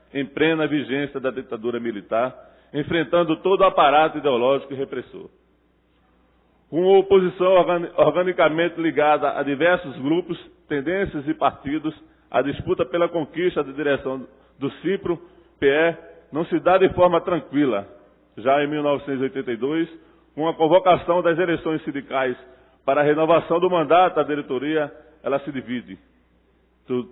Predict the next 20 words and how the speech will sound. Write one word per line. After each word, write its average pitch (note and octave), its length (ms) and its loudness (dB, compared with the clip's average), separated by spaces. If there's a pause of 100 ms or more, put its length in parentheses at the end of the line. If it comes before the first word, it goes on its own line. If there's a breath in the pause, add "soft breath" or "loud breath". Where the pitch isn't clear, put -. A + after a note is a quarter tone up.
por C#3+ 100 -2
divergências D#3 800 -2 (640 soft breath)
de C3 100 -8
mediação D3+ 540 -2
tática, D3+ 640 -2
uma C#3+ 180 -2
parte C#3+ 340 -2
compõe C3 420 -8
com B2+ 120 -10
a A#2+ 60 -6
situação A#2+ 720 -8 (300)
e B2 80 -8
outra B2+ 280 -4
disputa A2+ 500 -12
as A2 100 -6
eleições G2+ 520 -10 (400 soft breath)
sem B2 100 -6
atrelar-se G2+ 500 -8
a F2+ 60 -10
ela. F2 260 -20